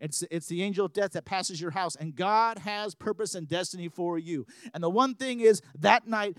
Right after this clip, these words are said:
because of that promise, and I don't know what promises he's made over your life, but when we really know him, we're not just walking out things to do. We're actually walking with him. He doesn't give us instruction and then I leave. When I go to Mexico, he doesn't stay at the epicenter. He goes with me.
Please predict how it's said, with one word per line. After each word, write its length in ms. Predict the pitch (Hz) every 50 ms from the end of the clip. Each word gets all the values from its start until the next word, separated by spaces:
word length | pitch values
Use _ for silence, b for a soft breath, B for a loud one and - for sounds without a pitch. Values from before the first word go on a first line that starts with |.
| B B
because 300 | - 160 - 208 196 165
of 120 | 180 143
that 220 | 165 196 202 185 -
promise, 340 | - 214 180 170 156 139 B B B 202
and 120 | - 175 190
I 80 | 220
don't 80 | 262 269
know 80 | 262
what 160 | 247 240 220 -
promises 440 | - 208 208 233 247 - 302 247
he's 140 | 220 254 214
made 160 | 208 233 240
over 160 | 247 247 214 233
your 140 | 226 226
life, 480 | 226 220 226 233 262 - - - 381 349
but 140 | - 202 196
when 160 | 196 214 208
we 100 | 240 269
really 300 | 294 294 285 285 262 247
know 240 | 214 202 220 247 240
him, 160 | 247 285 269
we're 80 | 247 233
not 200 | 233 247 254 247
just 220 | - 285 220 -
walking 440 | 190 180 226 233 247 - 262 247 247
out 200 | 240 240 240 -
things 300 | - 240 247 247 208 -
to 120 | - 220 202
do. 280 | 147 170 214 240 254 B B B -
We're 120 | 185 196
actually 340 | 214 233 226 - - 233 220
walking 480 | 202 202 220 214 - 220 220 208 190 190
with 240 | 208 220 202 -
him. 240 | - 208 180 135 117 B B B B B
He 80 | 196 208
doesn't 240 | 254 262 247 294
give 160 | 247 277 285 269
us 120 | 240 -
instruction 540 | 247 196 - - - 240 247 - - 247 226
and 80 | 208
then 100 | 220 226
I 140 | 208 190 185
leave. 320 | 170 185 214 220 180 156 B B B
When 120 | 190 190 226
I 120 | 247 285
go 100 | 277 302
to 80 | 277 254
Mexico, 460 | 226 233 254 254 - 269 - 233 202
he 80 | 170 220
doesn't 240 | 240 247 233 226
stay 220 | - - 226 220 233
at 100 | 226 170
the 100 | 196 202
epicenter. 420 | 214 220 226 165 - 190 170 165
He 80 | 151 208
goes 300 | 165 220 220 196 170 160
with 240 | 185 202 180 _ -
me. 120 | 156 127